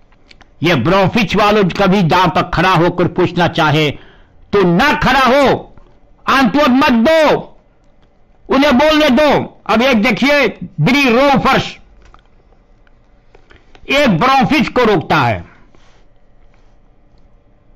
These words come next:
एक ब्रोफिच को शनिचर को हिरीना क्रिस्टीना वैक में रो-,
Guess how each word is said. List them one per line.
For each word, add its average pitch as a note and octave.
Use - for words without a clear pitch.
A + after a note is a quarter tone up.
एक C4
ब्रोफिच C4
को C4+
शनिचर C4+
को C#4
हिरीना B3+
क्रिस्टीना B3
वैक A3
में A3
रो-, G#3